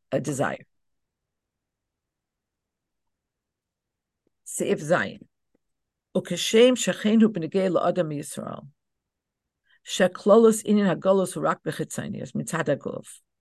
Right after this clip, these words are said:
Avol b'pnimius mitzad haneshama b'matzav shel cheres ugula.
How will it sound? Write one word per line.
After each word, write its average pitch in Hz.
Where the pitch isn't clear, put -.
Avol 170
b'pnimius 214
mitzad 175
haneshama 170
b'matzav 160
shel -
cheres 175
ugula. -